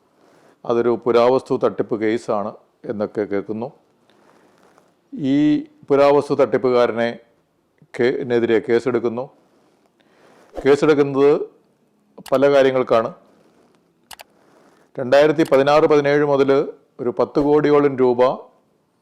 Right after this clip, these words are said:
ആറ് പേരുടെ അടുത്ത് നിന്ന് തട്ടിയെടുത്തു എന്നുള്ള ഒരു പണം തട്ടിപ്പ്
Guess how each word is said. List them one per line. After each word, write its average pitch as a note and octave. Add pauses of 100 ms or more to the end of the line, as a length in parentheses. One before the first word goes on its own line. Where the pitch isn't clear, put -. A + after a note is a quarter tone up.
(240)
ആറ് C#3
പേരുടെ B2
അടുത്ത് A#2
നിന്ന് A#2 (140)
തട്ടിയെടുത്തു A#2+ (340)
എന്നുള്ള A2+ (140)
ഒരു A2+ (120)
പണം B2+
തട്ടിപ്പ് B2+